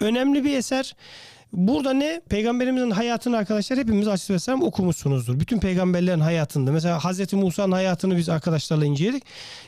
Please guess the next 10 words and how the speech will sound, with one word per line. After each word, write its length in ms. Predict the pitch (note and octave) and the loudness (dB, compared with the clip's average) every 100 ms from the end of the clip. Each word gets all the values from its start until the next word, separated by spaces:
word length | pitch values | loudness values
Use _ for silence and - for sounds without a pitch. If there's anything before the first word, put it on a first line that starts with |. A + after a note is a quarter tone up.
| - | -4
Yani 240 | C4+ C4+ - | -2 -2 -4
az 260 | - F4 D4+ | -4 -2 -2
buçuk 300 | C#4+ B3 - | -4 -4 -4
böyle 160 | A3+ | -2
insanlara 540 | A3+ G#3+ A#3 A#3 A3 G#3 | 0 0 0 0 0 0
bir 40 | |
şeyler 260 | - A#3+ A3 | 0 0 0
anlatmaya 500 | A3+ A#3+ - A3+ G3+ | 0 -2 -2 0 2
başladığın 440 | G3+ - A3+ D#4+ | 0 0 0 2
zaman 360 | A#3 A#3 D4+ | 2 2 0